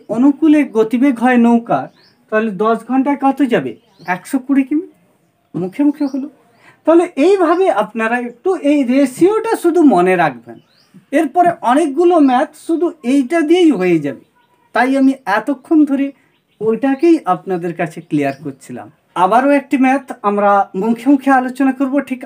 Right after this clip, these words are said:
আঠেরোর দাগে। আঠেরোতে কি রয়েছে? না, অনুকূলে একটি নৌকার গতিবেগ তিরিশ কিমি per hour এবং প্রতিকূলে দশ কিমি per hour।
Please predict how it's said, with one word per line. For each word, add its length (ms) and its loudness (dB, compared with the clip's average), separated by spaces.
আঠেরোর 520 -2
দাগে। 320 0
আঠেরোতে 600 -6
কি 220 -8
রয়েছে? 420 -6
না, 320 0
অনুকূলে 760 4
একটি 300 0
নৌকার 380 2
গতিবেগ 540 -4
তিরিশ 380 0
কিমি 220 6
per 380 0
hour 260 2
এবং 320 -2
প্রতিকূলে 560 -2
দশ 340 0
কিমি 340 2
per 200 2
hour। 300 0